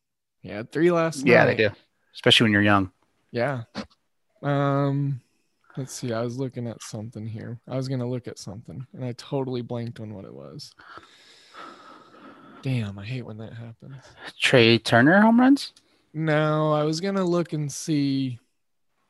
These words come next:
Speaker 1: Oh, forget it. It was something about Vlad Junior and Fetty. Oh, yeah, no, I was just gonna see how Vlad does against righties.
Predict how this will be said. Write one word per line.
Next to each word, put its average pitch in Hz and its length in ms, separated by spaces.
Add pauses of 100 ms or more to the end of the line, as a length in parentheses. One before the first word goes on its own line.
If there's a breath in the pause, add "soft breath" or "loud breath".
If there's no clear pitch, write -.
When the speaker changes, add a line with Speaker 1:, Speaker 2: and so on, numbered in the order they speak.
(1500)
Speaker 1:
Oh, 117 560 (760)
forget 110 500
it. 110 120 (1400 soft breath)
It 160 140
was 160 140
something 180 360
about 131 440
Vlad 135 280
Junior 131 480
and 113 140
Fetty. 127 560 (580)
Oh, 180 200
yeah, 175 220
no, 156 160
I 143 60
was 147 100
just 143 240
gonna 131 160
see 131 200
how 117 160
Vlad 120 320
does 123 220
against 120 300
righties. 123 500